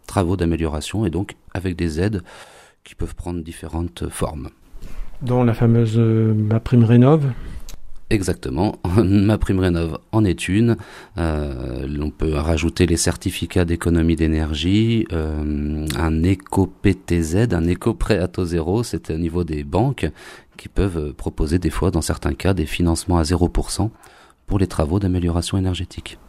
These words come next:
Speaker 2: Mais ça peut quand même faire un peu peur, euh, la complexité, euh, de, des démarches à faire, euh, pour un propriétaire, euh, qui a bien envie d'isoler, mais, euh, bon, devant le, la complexité, euh,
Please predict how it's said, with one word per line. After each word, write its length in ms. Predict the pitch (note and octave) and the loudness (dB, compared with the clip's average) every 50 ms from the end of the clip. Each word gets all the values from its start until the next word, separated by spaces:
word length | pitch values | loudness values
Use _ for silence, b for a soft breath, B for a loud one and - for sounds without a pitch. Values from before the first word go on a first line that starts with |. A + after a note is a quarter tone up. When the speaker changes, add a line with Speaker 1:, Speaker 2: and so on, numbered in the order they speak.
| - - | -8 -4
Speaker 2:
Mais 80 | C#3 B2 | -4 0
ça 120 | - C#3+ | 0 2
peut 160 | A#2+ B2+ C3 B2 | 2 2 2 2
quand 120 | - - B2+ | 2 2 2
même 80 | B2+ | 2
faire 260 | A#2+ - - B2 G#2+ G#2+ | 2 2 0 0 0 0
un 80 | A2 | -2
peu 140 | A2 C3 B2 | -4 -4 -4
peur, 340 | - - G3 G3 F#3+ E3 C#3 | -2 -2 0 2 2 2 4
euh, 140 | C3 B2+ B2 | 4 4 4
la 140 | A#2+ A#2+ | 2 0
complexité, 880 | A#2+ - B2 A#2 C3+ B2 A#2 - - B2+ A#2 - - C3 C3 C3 C3 B2+ | 0 -2 -2 0 -2 -2 -4 -6 -10 -10 -8 -4 0 2 2 4 4 4
euh, 240 | B2 A#2+ A#2 A#2 A2+ | 2 2 2 0 0
de, 140 | A2 A#2 A#2 | 0 -2 0
des 160 | A2 A#2 A#2 | 0 0 2
démarches 400 | A2+ B2 A#2+ B2 B2+ B2 - - | 4 4 4 4 4 2 0 0
à 60 | A#2 | -2
faire, 500 | - - B2 A#2+ A#2+ A#2+ B2 A#2+ A2 G#2+ | 0 0 2 4 4 4 4 2 2 0
euh, 240 | A2 G#2 G2+ G#2 G#2 B B B B B | 0 0 0 -2 -4 B B B B B
pour 140 | - A#2+ A2 | 2 2 2
un 60 | A2 | 4
propriétaire, 840 | G#2 A#2+ A#2 - B2 A2+ A2 A2+ G#2+ - - A#2 A2+ A2+ A2+ A2 G#2 | 4 2 2 2 2 2 2 2 0 2 0 2 2 2 0 0 -2
euh, 200 | G#2 G2 G2 F#2+ F#2+ G2 G2 B B B B B B B B _ | -2 -2 -2 -4 -6 -8 -12 B B B B B B B B _
qui 240 | - - A#2 A2 A2 | -10 -6 -4 -2 -2
a 160 | A2 G#2+ G#2 | -2 -2 -4
bien 300 | G2+ G#2 A#2 C3 B2+ B2 | -2 0 2 4 4 4
envie 200 | A#2+ A2+ A2 A2+ | 4 2 0 -2
d'isoler, 540 | G#2+ A2 A2 G#2+ A2 A2 A2+ D3+ G3 A3 G#3 | -2 -2 -2 0 2 2 4 4 4 2 2
mais, 240 | D#3 A#2 A2 G#2+ | 2 2 2 2
euh, 180 | G#2 G#2 G2+ G2 | 2 0 0 0
bon, 220 | G2 G2+ G#2+ G#2 G#2+ A2 G2+ - | -2 -2 -4 -4 -6 -8 -10 -6
devant 380 | A2 A2 A2+ A2 A2 A2+ A2 A2 | -4 -2 -2 0 0 2 4 4
le, 480 | G#2 G2+ G2+ F#2+ G2 G2+ G2+ G2+ G2+ | 4 4 4 4 2 2 2 2 2
la 100 | G#2 G#2+ | 0 0
complexité, 600 | G#2+ - A2+ A2 B2 A2+ - - A2+ G#2 - - B2 | 2 2 2 4 4 2 2 0 -4 -2 0 2 2
euh, 320 | C#3 C#3 B2+ A2 G2+ G2 | 2 2 0 -2 -4 -6